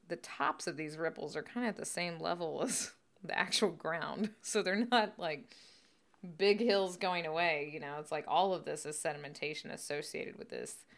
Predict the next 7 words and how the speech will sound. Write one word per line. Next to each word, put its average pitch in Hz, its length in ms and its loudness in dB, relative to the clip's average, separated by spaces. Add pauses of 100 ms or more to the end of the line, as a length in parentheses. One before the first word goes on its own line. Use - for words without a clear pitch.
(360)
um, 160 500 -2 (220)
outwash, - 760 2 (1600)
huge - 760 0
flood 147 500 0 (680)
that - 240 -2
comes 160 360 -8 (120)
from 139 460 -4